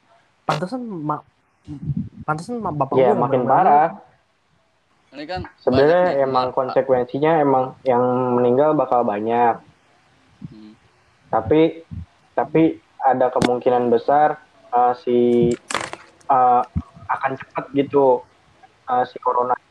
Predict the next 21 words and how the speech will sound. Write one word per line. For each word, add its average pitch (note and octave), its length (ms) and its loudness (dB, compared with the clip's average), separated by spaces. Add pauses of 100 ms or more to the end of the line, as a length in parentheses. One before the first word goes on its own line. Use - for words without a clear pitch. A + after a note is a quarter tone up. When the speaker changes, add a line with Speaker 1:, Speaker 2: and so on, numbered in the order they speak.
Speaker 2:
hilang. C3 440 2
Soalnya B2+ 560 -6 (100)
di B2+ 220 -4
Indonesia A#2 420 -2
udah A#2+ 380 2
kebal A2+ 300 0 (100)
semua A#2+ 400 -4
dari A2+ 180 0
corona. A#2 460 -2 (560)
Ya, C3+ 160 2
tapi B2 240 -4
kita E3+ 160 0
nggak C3+ 240 0
tahu E3 160 4
ya C3+ 180 4
bahwa A#2 300 -4
Speaker 1:
Orang C3+ 320 4
katanya D3+ 320 -2
kan D3+ 160 -2
bisa C#3+ 80 2
Speaker 2:
corona D3 240 4